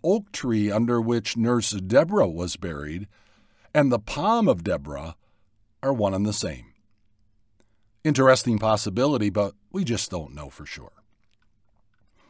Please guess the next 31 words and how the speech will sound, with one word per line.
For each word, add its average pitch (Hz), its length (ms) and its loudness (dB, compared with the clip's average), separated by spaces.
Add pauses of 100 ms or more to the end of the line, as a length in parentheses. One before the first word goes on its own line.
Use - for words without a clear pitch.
(800)
Although 208 240 10
Deborah 156 400 8
is 127 220 2
the 135 160 4
only 147 280 4
female 123 460 4
judge 98 560 2
mentioned 101 540 0
in 92 80 -2
the 92 100 -2
Old 90 220 -4
Testament, 78 600 -6 (540)
she 175 160 2
was 123 220 4
not 139 300 2
the 107 120 0
only 101 240 0
female 117 380 0
prophet. - 540 0 (840)
There 151 180 6
were 139 220 4
other 190 260 6
female 131 420 4
prophets 101 540 0
in 120 140 2
both 123 220 2
the 139 160 2
Old 135 280 4
and 190 360 4
New 104 180 2
Testament. - 640 -6